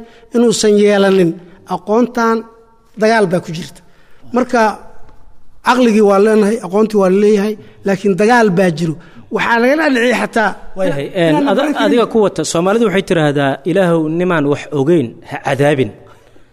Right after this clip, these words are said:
Speaker 2: Hadda intii
Speaker 1: Sax.
Speaker 2: wa-, intii wax ogeyd ka waran marka inay arrintan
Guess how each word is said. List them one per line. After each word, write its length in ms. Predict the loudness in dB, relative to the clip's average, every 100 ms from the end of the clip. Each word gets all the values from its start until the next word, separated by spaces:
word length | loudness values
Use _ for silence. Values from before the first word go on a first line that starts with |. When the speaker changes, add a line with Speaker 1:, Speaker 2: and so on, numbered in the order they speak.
| _ -20
Speaker 2:
Hadda 260 | -16 -10
intii 300 | -6 -4 0
Speaker 1:
Sax. 60 | 0
Speaker 2:
wa-, 100 | 0
intii 200 | -2 0
wax 120 | 0 0
ogeyd 240 | 2 0
ka 100 | 0 -2
waran 260 | -2 -2
marka 260 | -4 -6 -10
inay 200 | -10 -8
arrintan 480 | -8 -8 -8 -6 -6